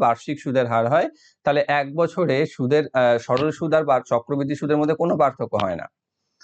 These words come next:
তো এবার দ্বিতীয় বছরে দেখো সুদ হয়েছে এত টাকা, আর যেটা হচ্ছে চক্রবৃদ্ধি সুদ আর সরল সুদ হচ্ছে দেখো এত টাকা, তাহলে পার্থক্যটা বার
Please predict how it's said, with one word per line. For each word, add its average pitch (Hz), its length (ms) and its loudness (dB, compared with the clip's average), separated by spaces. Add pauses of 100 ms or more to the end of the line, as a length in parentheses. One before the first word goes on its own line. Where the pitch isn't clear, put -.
(240)
তো - 40 4 (180)
এবার 170 240 4 (420)
দ্বিতীয় 156 540 2
বছরে 190 320 2
দেখো 180 160 0 (100)
সুদ 165 240 -2
হয়েছে 170 200 2 (120)
এত 143 100 -6 (140)
টাকা, 123 220 2 (680)
আর 135 180 2 (300)
যেটা 143 240 2
হচ্ছে 156 160 -6 (120)
চক্রবৃদ্ধি 156 680 0
সুদ 147 200 0 (600)
আর 143 80 4 (100)
সরল 156 300 0
সুদ 170 160 -2
হচ্ছে 165 220 2
দেখো 156 120 2 (120)
এত - 80 -4 (120)
টাকা, 117 160 0
তাহলে 147 220 -2
পার্থক্যটা 170 540 0
বার 156 80 4